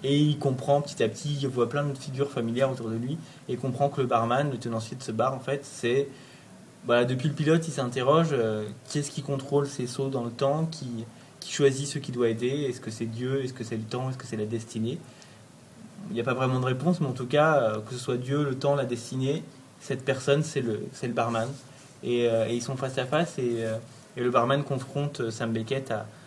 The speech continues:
à ses propres choix et à la, à la, à la, au contrôle qu'il a de sa propre vie, et amène Sam, même si parfois il est nostalgique de sa maison et de rentrer chez lui, à réaliser que finalement, aider les autres, c'est, c'est ça qu'il veut, et, euh,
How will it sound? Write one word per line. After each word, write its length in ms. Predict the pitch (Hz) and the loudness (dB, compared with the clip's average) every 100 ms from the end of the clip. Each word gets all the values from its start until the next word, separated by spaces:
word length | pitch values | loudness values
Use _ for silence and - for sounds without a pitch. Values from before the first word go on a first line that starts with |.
| - | -14
à 60 | 113 | -10
ses 120 | - | -6
propres 340 | 117 113 123 | -4 -4 -2
choix 340 | 113 - 135 135 | -2 2 4 4
et 140 | 123 | 2
à 40 | 110 | 0
la, 240 | 110 104 - - - - - - | -2 -6 -12 -20 -20 -20 -20 -16
à 120 | - 117 | -6 -4
la, 100 | 110 | -2
à 240 | - 113 | -2 -2
la, 300 | 113 113 120 | -2 -4 -4
au 40 | |
contrôle 340 | 123 135 127 139 | -4 -4 -2 -2
qu'il 140 | 135 | -2
a 60 | 127 | -2
de 60 | |
sa 100 | 127 | -2
propre 340 | 120 117 - 120 | -2 -4 -2 -2
vie, 400 | 127 165 165 127 | 2 2 2 4
et 80 | 117 | 4
amène 380 | 117 127 135 | 2 2 0
Sam, 480 | 131 - 151 151 113 113 - - - - | 0 4 6 4 0 -6 -14 -18 -12 -2
même 160 | 131 | -2
si 120 | 131 143 | 0 2
parfois 340 | 127 127 147 | 2 4 2
il 100 | 135 | 2
est 40 | |
nostalgique 760 | 123 120 - 120 120 135 135 117 | 0 -4 -4 -4 -4 -6 -6 -6
de 80 | 110 | -4
sa 160 | 110 | -2
maison 340 | 113 113 131 139 | 0 0 -2 -2
et 40 | |
de 60 | 120 | -4
rentrer 300 | 113 110 107 | -4 -6 -6
chez 140 | 117 | -4
lui, 220 | 110 127 165 - - - - | -2 -2 -4 -8 -20 -18 -6
à 100 | 117 | 0
réaliser 400 | 117 113 120 135 | 2 2 0 -2
que 120 | 135 | -4
finalement, 560 | 123 123 113 120 127 139 | -4 0 2 2 4 4
aider 240 | 123 120 | 2 0
les 180 | 110 113 | 0 0
autres, 220 | 131 139 | 0 -2
c'est, 380 | - - 107 107 113 - - - - - | -8 -4 -2 -4 -8 -16 -20 -20 -20 -20
c'est 140 | - 117 | -8 -4
ça 180 | 113 131 | -2 -2
qu'il 340 | - 127 127 | -4 -6 -2
veut, 420 | 120 113 135 156 | -2 0 2 2
et, 460 | 135 113 107 107 | 2 0 0 -2
euh, 80 | 107 | -4